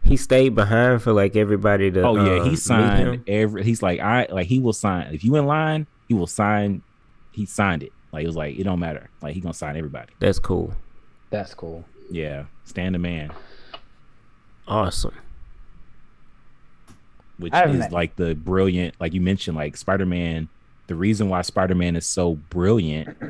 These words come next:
Speaker 2: <clears throat> is because when, when, uh, Stan Lee came up with Spider-Man, like, he was like, "You gotta come up with this character." And he came up with this, like, scrappy, young, you know, not this, like, iconic, you know, higher
Speaker 1: Mm-hmm.
Speaker 2: than life type person. It was just this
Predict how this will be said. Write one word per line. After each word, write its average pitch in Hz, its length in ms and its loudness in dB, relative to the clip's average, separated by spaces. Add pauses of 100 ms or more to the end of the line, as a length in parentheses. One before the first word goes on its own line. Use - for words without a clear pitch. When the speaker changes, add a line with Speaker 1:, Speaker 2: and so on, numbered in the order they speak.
Speaker 2:
<clears throat> - 280 -6
is 95 120 -4
because 95 480 -2 (380)
when, 92 420 0
when, 90 300 -2
uh, 85 580 -4
Stan 110 420 0
Lee 107 140 2
came 104 280 -2
up 170 260 0
with 95 120 -4
Spider-Man, 80 580 -4
like, 78 140 -6
he 110 80 0
was 101 160 -2
like, 87 220 -2 (440)
"You 101 80 0
gotta 139 140 2
come 147 160 2
up 135 40 4
with 131 100 2
this 123 100 0
character." 101 560 0 (240)
And 87 80 -2
he 101 80 0
came 113 220 2
up 104 100 0
with 101 100 -4
this, 98 260 -2
like, 87 240 -2 (180)
scrappy, 117 580 0
young, 107 880 4
you 107 160 0
know, 95 260 0 (140)
not 110 320 -2
this, 101 240 -6
like, 90 300 -4 (380)
iconic, 110 680 0
you 113 100 2
know, 92 400 0 (400)
higher 123 220 4
Speaker 1:
Mm-hmm. 104 80 4
Speaker 2:
than 98 120 0
life 107 240 0
type 98 260 -2
person. 127 320 0
It 104 40 4
was 104 120 0
just 101 200 -6
this 98 280 -2